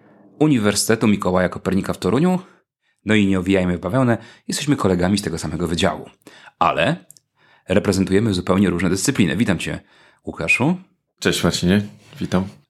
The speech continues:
Speaker 1: A co prawda niewiele nas dzieli, bo raptem jedno piętro, ale ty jesteś socjologiem, e, ja udaję filozofa. Spotykamy się po gawędniku filozoficznym,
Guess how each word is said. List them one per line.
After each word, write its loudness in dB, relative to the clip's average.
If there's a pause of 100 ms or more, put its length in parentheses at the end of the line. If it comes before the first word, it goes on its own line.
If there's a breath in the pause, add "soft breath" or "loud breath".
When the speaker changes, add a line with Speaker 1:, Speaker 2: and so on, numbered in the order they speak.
(140)
Speaker 1:
A 0
co -2
prawda 0
niewiele 2
nas 0
dzieli, 2
bo 2
raptem 0
jedno -2
piętro, 0
ale 2
ty 2
jesteś 0
socjologiem, -4 (380)
e, -6
ja -4 (300)
udaję 0
filozofa. -4 (840 soft breath)
Spotykamy -2
się 0
po -2
gawędniku -2
filozoficznym, -2